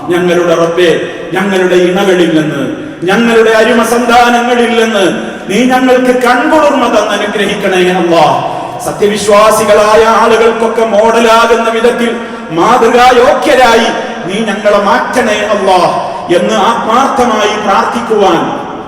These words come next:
നമ്മൾ സമയം കണ്ടെത്തണം. അത് ആത്മാർത്ഥമായിരിക്കണമെങ്കിൽ നമ്മളത്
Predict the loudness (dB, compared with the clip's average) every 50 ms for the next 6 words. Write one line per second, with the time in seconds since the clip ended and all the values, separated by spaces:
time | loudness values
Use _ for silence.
0 | -16 -16 -14 -12 -8 -6 -2 0 0 0 0 -2 -2 -2 0 0 2 2 2 0
1 | 0 -2 -2 -2 -2 -2 -2 -2 -2 -2 -2 -4 -6 -8 -10 -12 -14 -10 -6 -4
2 | -2 0 0 0 0 0 2 2 2 2 2 0 0 2 2 2 2 2 0 -2
3 | -2 -2 -2 0 0 2 2 2 2 2 2 0 0 -2 -6 -8 -10 -10 -10 -10
4 | -6 -4 -4 -2 -2 0 0 2 2 2 0 -2